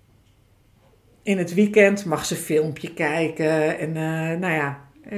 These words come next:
geef je eens wat lekkers en weet ik veel. En dan op een gegeven moment, dan zegt ze, "Nou, ik wil nog iets lekkers of ik wil nog een filmpje." En dan zeg je, "Nee, nou is het klaar."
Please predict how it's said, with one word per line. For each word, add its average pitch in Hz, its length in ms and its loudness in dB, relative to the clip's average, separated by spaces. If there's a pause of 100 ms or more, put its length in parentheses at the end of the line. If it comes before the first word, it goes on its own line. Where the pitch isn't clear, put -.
(140)
geef 180 280 -6
je 202 60 -6
eens 196 140 -6
wat 202 160 -6
lekkers 190 520 2
en 175 60 -6
weet 170 160 -4
ik 202 140 0
veel. 202 240 0
En 196 80 0
dan 190 160 -6
op 196 120 -8
een - 60 -16
gegeven 208 320 2
moment, 190 320 -6
dan 180 180 -4
zegt 175 220 -4
ze, 196 100 -8
"Nou, 165 140 -6
ik 139 80 -8
wil 147 120 -2
nog 196 200 0
iets 208 180 -2
lekkers 202 400 0
of 139 100 -6
ik - 60 -20
wil 151 140 -6
nog 180 180 -4
een 202 60 -2
filmpje." 196 400 -4
En - 20 -8
dan 175 100 -10
zeg 170 160 -8
je, 170 60 -8
"Nee, 156 160 -4
nou 151 180 -4
is 135 80 -6
het 135 140 -12
klaar." 220 560 4